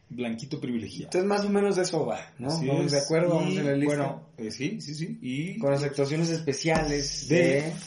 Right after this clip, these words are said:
Speaker 1: Ah, nos trae, ah, trajo su
Speaker 2: Hice la tarea, hice la tarea.
Speaker 1: Mire, por ejemplo, está Carolina Acevedo. Ella es, ah, ¿se acuerda que en el capítulo pasado yo hablé de telenovelas colombianas?
Speaker 2: Claro.
Speaker 1: Y que hablé de una telenovela
Speaker 2: Sí, sí, como media hora.
Speaker 1: de pies a cabeza,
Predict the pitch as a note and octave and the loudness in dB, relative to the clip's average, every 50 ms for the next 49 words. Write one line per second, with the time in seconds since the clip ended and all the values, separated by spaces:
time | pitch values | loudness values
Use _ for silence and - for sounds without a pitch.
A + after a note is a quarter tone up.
0 | - - - - - - - C#3+ C#3 - E3 F3 E3 D#3 D#3 C#3 A#2 - - F#3+ | -16 -14 -14 -14 -12 -12 -12 -12 -6 -4 -2 -2 -2 -2 -4 -4 -4 -4 -6 -6
1 | F#3 D3+ C#3+ E3 F#3 - F3+ E3 D3+ C#3+ B2+ A#2 A2 G#2+ G2+ G2 G2 F#2 F2 G2 | -4 -4 -4 -6 -8 -6 -4 -4 -4 -2 -2 -4 -6 -6 -8 -12 -16 -18 -16 -12
2 | G#2 G2+ - C3 B2+ B2+ - - A2+ G#2+ A2 A2 G#2+ G#2 G2+ G#2+ A2 A#2 A2 G2+ | -10 -8 -4 -2 -2 -2 0 0 0 2 2 2 0 0 -2 -4 -4 -6 -6 -4
3 | G#2 G2+ G2+ G2+ G2 G2 - - - - - - - C#3 D3+ D#3+ D#3 C3+ A#2+ A2+ | -6 -6 -6 -6 -8 -10 -12 -14 -20 -20 -20 -8 -2 0 2 4 4 2 2 0
4 | - B2 B2+ C3+ E3 G3 D#3+ F#3 F#3+ - - G3 F#3 F#3+ F#3+ - - - - - | -2 -4 -2 0 0 0 2 2 0 2 2 0 0 0 0 -2 -4 -8 -4 -2
5 | D#3 C#3+ D3 D#3 F#3 G3 G3 F#3+ F#3+ - D3+ - D#3 C3 A2+ G#2+ G2+ G2+ - C#3 | 0 2 2 2 0 -2 -2 -4 -6 -6 -6 -6 -4 -4 -4 -4 -6 -8 -10 -14
6 | - - _ - - A#2+ B2 C3+ C#3+ C#3+ C#3 C3 A#2 A2 - - - - - - | -16 -18 _ -12 -8 -6 -4 -4 -2 -2 -4 -4 -6 -8 -12 -14 -16 -20 -16 -12
7 | A#2+ A#2 A2+ - - - _ - - - - - - - A#2+ B2 D3+ F3+ G#3 A3 | -10 -10 -10 -10 -12 -14 _ -20 -20 -20 -20 -20 -18 -12 -10 -8 -6 -4 0 2
8 | A3+ A3+ - F#3 D#3 F#3 A3+ B3+ C#4 A3+ A#3 A#3 G3+ G3 F#3+ F3+ D#3+ F#3 D#3+ E3+ | 2 2 2 2 2 2 2 2 2 0 0 0 0 0 0 0 0 0 -2 0
9 | F3 A#3+ A#3+ F#3+ F#3+ E3+ G3+ G3+ G#3+ G#3+ G#3 G#3+ G#3+ G#3+ G#3 G3 F#3+ F#3 F3 E3+ | -2 -2 -2 -2 -2 -2 -2 0 0 2 2 2 2 2 2 0 0 0 0 -2
10 | F#3 F#3+ - - E3+ D#3+ E3 E3 D#3+ C#3 A#2+ A#2 C3 - - - - - - - | -2 -2 -2 -2 0 2 2 2 2 0 0 -4 -8 -10 -14 -18 -18 -18 -14 -12
11 | F#2+ A2+ C3 C3+ - - C#3+ C#3+ D3+ E3 F#3 G3 F#3+ E3 F3+ D3+ C#3 C3+ B2+ C3+ | -10 -10 -8 -6 -4 0 0 2 2 2 0 0 -2 -2 -2 -2 -2 -2 0 0
12 | D#3 D#3+ E3+ D#3+ D#3+ D#3 C#3 C#3 C#3 C#3+ C3+ B2+ A#2 A2+ A2 - G2 G#2+ G2 - | 0 2 0 0 2 2 4 4 4 4 2 2 0 0 -2 -4 -6 -8 -10 -12
13 | A#2 G2 - B2+ A#2 B2 B2 B2+ B2+ B2 A#2 A2+ A2 G#2+ G2+ - - D3 C3+ C#3 | -14 -14 -10 -6 -4 -2 0 2 4 4 4 4 2 2 0 -4 -4 -2 -2 -2
14 | C#3+ - D#3 D#3+ F3+ F#3 F3 - - - D3+ - D#3 D3 D3+ D#3 D3+ - D3+ D3 | -2 0 0 2 4 2 2 0 -4 -6 -4 -2 0 2 2 2 2 2 -2 -6
15 | D3+ - - | -6 -8 -12